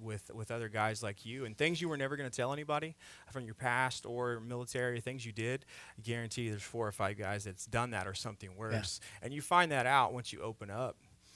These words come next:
Speaker 1: And, uh, I mean, it's magic, man. God works there at Camp Hope. So it's really important to me that, uh, everybody knows about it. And, uh, it's an amazing program.
Speaker 2: Folks, those of you listening,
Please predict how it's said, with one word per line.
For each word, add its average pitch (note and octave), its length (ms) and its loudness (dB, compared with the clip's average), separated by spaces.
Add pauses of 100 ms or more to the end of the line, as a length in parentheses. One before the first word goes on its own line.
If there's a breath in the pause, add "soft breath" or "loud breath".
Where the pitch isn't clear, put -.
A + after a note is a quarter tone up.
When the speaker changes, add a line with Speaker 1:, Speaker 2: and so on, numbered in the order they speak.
(220 soft breath)
Speaker 1:
And, G#2 240 -4
uh, G2+ 320 -4
I A#2+ 100 0
mean, B2+ 120 0
it's D#3+ 160 0
magic, A2+ 380 2
man. G2 220 -8
God A#2+ 220 -4
works A#2+ 280 -2
there G2 380 -2
at G#2 140 -8
Camp G2+ 240 -6
Hope. G2+ 280 -6
So G2+ 180 -8
it's G#2+ 160 -10
really B2+ 240 0
important G#2+ 440 -8
to A#2 80 -10
me G#2+ 300 -10
that, A2 140 -8
uh, G#2 40 -6
everybody G#2 340 -6
knows G#2 200 -6
about G2 260 -4
it. G2 200 -8
And, F#2+ 120 -8
uh, F#2 200 -8 (360 loud breath)
it's - 100 -4
an D#3 40 2
amazing C#3+ 320 2
program. A#2 380 -4 (840 loud breath)
Speaker 2:
Folks, F#3+ 380 12 (240)
those F3 220 12
of F3 80 10
you F3 140 12
listening, F3 480 10